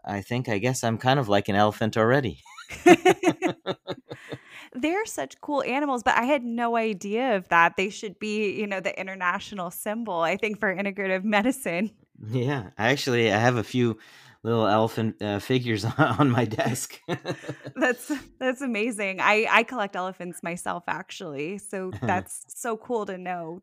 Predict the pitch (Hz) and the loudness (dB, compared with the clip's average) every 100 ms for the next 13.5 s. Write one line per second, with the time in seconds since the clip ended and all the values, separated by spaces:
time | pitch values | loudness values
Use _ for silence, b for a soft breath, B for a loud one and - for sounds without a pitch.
0 | _ 170 156 - b b b b - 185 | _ -8 -6 -8 b b b b 0 2
1 | 175 156 226 226 233 262 220 214 185 175 | 2 0 -2 4 2 4 0 2 2 0
2 | 233 165 147 196 170 160 - 196 185 160 | -2 -4 -8 -10 -10 -10 -6 -4 0 0
3 | 160 170 165 165 170 170 160 165 - _ | -2 -6 -8 -8 -6 -6 -4 -6 -10 _
4 | _ _ _ 120 117 120 113 76 92 110 | _ _ _ -2 0 0 -2 -6 0 2
5 | 92 82 101 107 104 104 123 143 123 95 | 2 2 2 4 2 4 6 6 4 4
6 | 113 127 131 113 104 113 - 170 131 131 | 4 4 4 0 -2 -2 -2 -2 2 2
7 | 123 117 - 123 127 - _ B B B | 4 2 6 6 6 0 _ B B B
8 | B B B _ 120 117 - 123 117 120 | B B B _ 2 2 2 0 2 2
9 | 123 123 - - 123 127 120 - 110 131 | 2 0 -2 2 6 6 4 4 4 4
10 | 135 90 - 131 131 87 - 101 98 98 | 4 2 2 2 2 2 -4 -2 0 2
11 | 117 160 175 131 131 123 101 131 139 135 | 4 4 4 8 8 8 6 4 4 2
12 | 151 202 277 139 110 120 151 156 123 113 | 0 -2 0 2 4 6 4 0 0 2
13 | 110 123 135 110 - | 4 4 4 2 -8